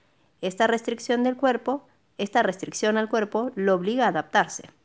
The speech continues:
Es lo mismo que nosotros haríamos si, por ejemplo,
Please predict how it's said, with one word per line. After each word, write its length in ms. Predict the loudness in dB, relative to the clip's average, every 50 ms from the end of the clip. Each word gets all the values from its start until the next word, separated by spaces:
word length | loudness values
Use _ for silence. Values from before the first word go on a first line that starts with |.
| _ _
Es 80 | -4 0
lo 100 | 2 2
mismo 280 | 4 4 4 4 4 2
que 100 | 0 -4
nosotros 440 | -4 -4 -4 -4 -4 -2 -2 -2 0
haríamos 560 | 0 0 0 0 -2 -2 -2 -2 -2 -2 -2
si, 100 | -4 -6
por 160 | -6 -6 -10
ejemplo, 560 | -10 -8 -8 -8 -6 -4 -2 -2 -2 -2 -2